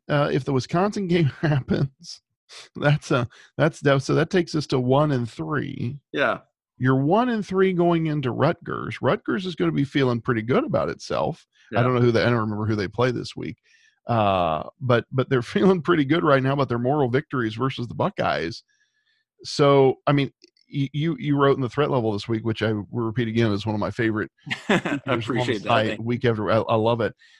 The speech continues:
Speaker 1: Uh, you know, you wrote about this, like, the possibility of four and four. Like, that's not far-fetched at all. Three and five certainly looks, but, but, I mean, is three <laughs> wins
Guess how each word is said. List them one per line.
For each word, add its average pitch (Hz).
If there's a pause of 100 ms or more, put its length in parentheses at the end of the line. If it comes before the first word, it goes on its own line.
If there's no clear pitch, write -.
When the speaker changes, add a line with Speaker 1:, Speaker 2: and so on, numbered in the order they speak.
(160)
Speaker 1:
Uh, 107 (120)
you 131
know, 113
you 113
wrote 120
about 107
this, 107
like, 104
the 104
possibility 110
of 95
four 110
and 104
four. 113
Like, 104
that's 147
not 110
far-fetched -
at 67
all. 113
Three 120
and 110
five 113
certainly 107
looks, 107 (600)
but, 143
but, 143
I 139
mean, 131
is 131
three 160
<laughs> -
wins -